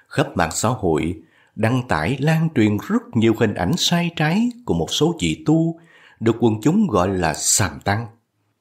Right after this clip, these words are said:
Chúng ta quan sát thấy rất rõ rằng một số sàm tăng đã lợi dụng lòng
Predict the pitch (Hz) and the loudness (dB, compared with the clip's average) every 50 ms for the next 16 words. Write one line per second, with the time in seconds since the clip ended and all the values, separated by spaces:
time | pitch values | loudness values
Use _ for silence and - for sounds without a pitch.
0 | _ _ _ _ _ - - 117 139 - 110 98 - 104 101 98 - - 113 131 | _ _ _ _ _ -2 -2 -2 0 0 -2 0 0 0 -2 -2 -2 -2 -2 -2
1 | 147 - - - 110 147 160 - - 196 208 208 - - 85 76 92 120 - 90 | -2 -4 -4 -2 -2 -2 -2 0 0 -2 -2 -2 -2 -2 -2 -2 -2 -2 -2 -2
2 | 82 73 73 73 - _ _ _ _ _ _ _ _ _ - 110 110 110 - - | -2 -2 -4 -10 -16 _ _ _ _ _ _ _ _ _ 0 0 0 0 2 0
3 | 160 190 202 - - - 113 104 104 107 113 110 - 170 170 170 165 156 95 107 | 0 0 0 0 0 0 0 0 0 -2 -4 0 0 0 0 0 -2 0 -2 0
4 | 117 92 82 87 85 - 90 85 92 95 98 104 101 98 95 | 0 0 0 0 0 0 -2 -2 0 0 0 0 0 0 -2